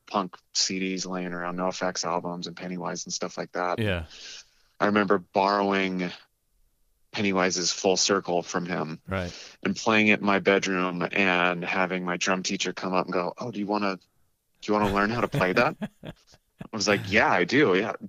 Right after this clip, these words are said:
Speaker 1: like, totally. I'm totally into this." And so that was, like, the catalyst to a lot of, like, the punk rock stuff. And, you know, of course,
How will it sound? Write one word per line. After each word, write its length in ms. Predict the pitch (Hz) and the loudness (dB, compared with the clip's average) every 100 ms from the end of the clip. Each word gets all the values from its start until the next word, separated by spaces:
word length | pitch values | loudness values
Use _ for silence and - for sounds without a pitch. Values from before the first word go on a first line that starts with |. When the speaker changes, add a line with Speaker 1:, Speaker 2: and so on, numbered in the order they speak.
| - | 0
Speaker 1:
like, 160 | 98 | 0
totally. 460 | - - 156 110 92 | 2 4 6 6 4
I'm 260 | 92 90 | 2 0
totally 420 | - - 143 147 104 | -2 2 4 6 4
into 160 | 92 | 4
this." 300 | 90 87 - | 4 4 4
And 140 | 101 92 | 2 2
so 360 | - 101 95 - - - - - - | 4 4 2 -4 -14 -12 -12 -14 -2
that 320 | - 110 127 - | 2 4 4 4
was, 320 | 123 110 107 | 4 6 4
like, 240 | 104 90 - _ | 4 2 -6 _
the 280 | - 110 113 | -10 0 0
catalyst 840 | - - 98 101 98 82 - - - | 2 2 4 4 2 2 2 2 2
to 120 | - 98 | 4 4
a 40 | |
lot 240 | 92 95 | 6 4
of, 80 | 92 | 4
like, 180 | 90 87 | 2 0
the 80 | 92 | -2
punk 320 | - 95 87 | -2 -2 0
rock 220 | 90 90 | 0 2
stuff. 360 | - - 82 - | 0 2 0 0
And, 160 | 98 | -2
you 60 | 107 | 2
know, 140 | 110 | 2
of 100 | 101 | 2
course, 400 | - 107 95 - | 2 2 2 2